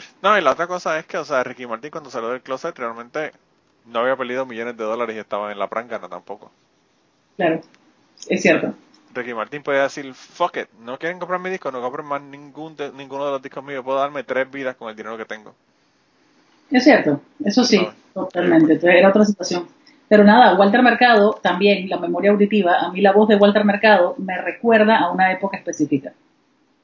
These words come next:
Speaker 1: Sí, yo comenté aquí con el George en uno, uno de los episodios que, que el,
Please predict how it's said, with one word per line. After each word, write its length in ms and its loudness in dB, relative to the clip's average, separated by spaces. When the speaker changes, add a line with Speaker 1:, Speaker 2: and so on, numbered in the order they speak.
Speaker 1:
Sí, 420 -8
yo 440 0
comenté 440 -4
aquí 380 -4
con 200 -8
el 140 -12
George 340 -2
en 60 -14
uno, 380 -8
uno 140 -6
de 60 -2
los 100 -2
episodios 400 -6
que, 460 -6
que 360 -4
el, 440 -12